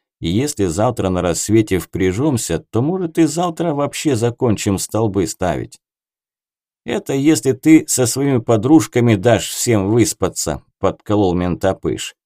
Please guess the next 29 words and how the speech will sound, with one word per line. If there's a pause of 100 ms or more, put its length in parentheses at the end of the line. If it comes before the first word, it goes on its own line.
(120)
«Блин,
вторую
ночь
нормально
заснуть
не
могу. (160)
Одна
возня
и
стоны
из
твоей
комнаты». (800)
Якут
на
это
только
хмыкнул. (640)
«А
тебя
что,
к
телу
не
подпускают?» (260)
поддел
Максим
Олега.